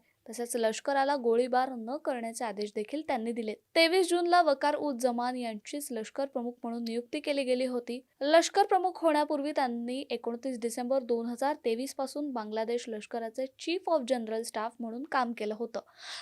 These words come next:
नोव्हेंबर दोन हजार वीस मध्ये त्यांची लेफ्टनंट जनरल म्हणून पदोन्नती झाली होती.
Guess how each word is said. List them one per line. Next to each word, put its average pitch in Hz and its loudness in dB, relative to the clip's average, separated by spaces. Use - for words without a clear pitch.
नोव्हेंबर 339 10
दोन 330 6
हजार 330 4
वीस 285 -2
मध्ये 277 0
त्यांची 262 -4
लेफ्टनंट 233 -6
जनरल 226 -4
म्हणून 233 -6
पदोन्नती 214 -4
झाली 233 -4
होती. 214 -8